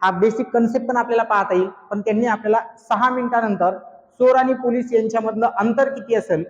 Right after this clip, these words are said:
हा प्रश्न विचारलाय. आपण बेसिक त्या प्रश्नाचा विचार करू. समजा इथे आपल्याकडे पोलीस आहे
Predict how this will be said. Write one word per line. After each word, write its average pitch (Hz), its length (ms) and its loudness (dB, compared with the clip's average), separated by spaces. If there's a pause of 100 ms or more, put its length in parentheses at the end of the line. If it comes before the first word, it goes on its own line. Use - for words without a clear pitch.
(340)
हा 214 60 2
प्रश्न 226 320 -4
विचारलाय. 208 520 0 (240)
आपण 233 300 2
बेसिक 220 520 0
त्या 254 100 2
प्रश्नाचा 220 440 -4
विचार 190 320 0
करू. 131 220 -12 (520)
समजा 240 760 6
इथे 240 440 2
आपल्याकडे 214 720 4 (800)
पोलीस 233 360 4
आहे 208 300 4